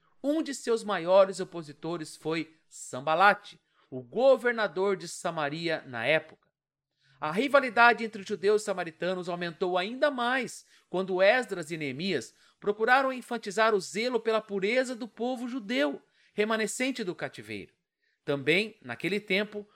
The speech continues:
o neto do sumo sacerdote se casou com a filha de Zambalate, e Neemias o expulsou. Neemias queria limpar o povo de toda influência estrangeira que pudesse perverter a adoração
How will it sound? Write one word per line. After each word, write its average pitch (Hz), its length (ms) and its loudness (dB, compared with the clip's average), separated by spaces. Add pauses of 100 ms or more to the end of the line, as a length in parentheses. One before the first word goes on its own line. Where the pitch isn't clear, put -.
(140)
o 170 120 -6
neto 247 340 0
do 220 120 -10
sumo 330 420 -6
sacerdote 196 680 0
se - 140 -10
casou 202 440 2
com 214 80 -4
a 185 80 -2
filha 196 300 -2
de 175 120 -14
Zambalate, 196 760 0 (560)
e 240 120 0
Neemias 185 600 0
o 175 160 -2 (100)
expulsou. 233 1120 0 (520)
Neemias 202 440 -2
queria 233 240 -2
limpar 226 480 0
o - 60 0
povo 214 380 2
de 185 120 -10
toda 214 440 4
influência 196 560 -4
estrangeira 175 640 -2
que 185 140 -8
pudesse 160 520 -4
perverter 151 640 -4
a 151 40 0
adoração 147 680 -4